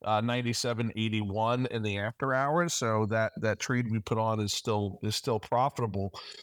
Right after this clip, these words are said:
But when you think about things like, you know, we were sort of focused on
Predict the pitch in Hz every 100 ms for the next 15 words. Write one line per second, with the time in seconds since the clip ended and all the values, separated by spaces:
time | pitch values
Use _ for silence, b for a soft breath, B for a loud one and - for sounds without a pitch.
0 | B _ 131 139 147 139 180 190 196 160
1 | 143 143 - 151 151 139 143 131 139 131
2 | 151 208 180 170 131 - 135 - - 131
3 | 123 123 120